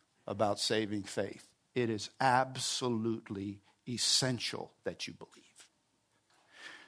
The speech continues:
that you receive who Jesus Christ is, and you believe,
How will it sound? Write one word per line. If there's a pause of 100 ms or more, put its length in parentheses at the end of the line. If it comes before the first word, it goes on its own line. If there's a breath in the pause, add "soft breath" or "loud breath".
that
you
receive
who
Jesus
Christ (160)
is, (680 soft breath)
and
you
believe,